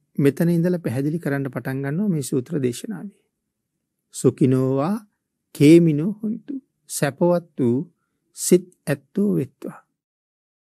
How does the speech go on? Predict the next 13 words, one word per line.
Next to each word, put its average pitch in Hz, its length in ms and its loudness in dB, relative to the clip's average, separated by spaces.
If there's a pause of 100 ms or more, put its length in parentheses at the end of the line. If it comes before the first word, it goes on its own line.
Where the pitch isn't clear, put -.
(2750)
පින්නතුනි, 180 360 4
අපි 165 280 0 (420)
මේ 147 160 6
කාරණාවේ 151 680 -2
මුලින් 143 360 2
පැහැදිලි 135 420 -2
කළා 127 360 -2 (1700)
උතුම් 226 400 8
වූ 226 300 6
නිවන 160 360 6
කරා 185 340 0
යන 156 240 2
පුද්ගලයෙක් 143 600 2